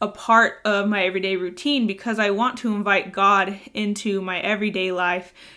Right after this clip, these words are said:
every second of every day, of course, but, you know, really inviting him into my world and letting him be there so I am armored to fight what the secular world is really telling us that's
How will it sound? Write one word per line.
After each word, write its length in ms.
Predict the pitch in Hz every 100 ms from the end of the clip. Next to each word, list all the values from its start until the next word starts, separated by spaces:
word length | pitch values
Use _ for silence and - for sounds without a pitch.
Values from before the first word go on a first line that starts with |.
| - _ -
every 280 | 311 294 269
second 380 | 269 262 233
of 120 | 208 214
every 260 | 214 190
day, 280 | 185 226 214
of 340 | 196 - 202
course, 540 | - 262 233 190 202 - - -
but, 360 | 214 202 - - - - -
you 100 | 214
know, 240 | 208 226
really 320 | 226 247 277
inviting 480 | 214 202 196 220 233
him 460 | 226 208 196 196 - -
into 260 | - 220 220
my 200 | 214 196
world 280 | 190 196 214
and 140 | 185
letting 240 | 190 190 208
him 300 | 190 185 190 _ 196 -
be 160 | 208
there 400 | 214 190 180 180 - - _
so 340 | - - 233 240
I 180 | 208 220
am 200 | 202 190
armored 640 | - 208 220 196 185 196 -
to 240 | - 226 208
fight 440 | - - 196 190
what 140 | 190 196
the 80 |
secular 520 | 190 196 190 202 190 180
world 580 | 175 180 180 180 190 220
is 440 | 196 190 185 185 - -
really 360 | - 196 202 196
telling 380 | 196 190 185 190
us 400 | 190 - - - _ -
that's 440 | - - - -